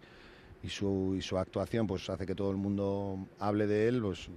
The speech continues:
al final es un orgullo para nosotros, ¿no? Para el Real Madrid como equipo, pues, el poder sacar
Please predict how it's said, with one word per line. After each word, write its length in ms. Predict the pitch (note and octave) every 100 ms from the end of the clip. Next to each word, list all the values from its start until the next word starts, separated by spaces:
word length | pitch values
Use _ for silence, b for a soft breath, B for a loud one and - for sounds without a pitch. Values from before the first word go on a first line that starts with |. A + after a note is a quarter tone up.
| -
al 120 | F#2+
final 220 | - F#2+ G#2+
es 100 | B2+
un 100 | A#2
orgullo 300 | G2+ G2+ F#2
para 160 | F#2+
nosotros, 500 | F#2+ - B2+ G#2 F#2
¿no? 160 | G#2+ B2
Para 160 | F#2
el 60 | F2+
Real 140 | G2
Madrid 360 | G2 F#2 B2+ A2
como 220 | - F#2
equipo, 340 | F2 B2+ - F2+
pues, 180 | F#2 F#2
el 40 |
poder 220 | G2 F#2+
sacar 360 | - F#2+ G#2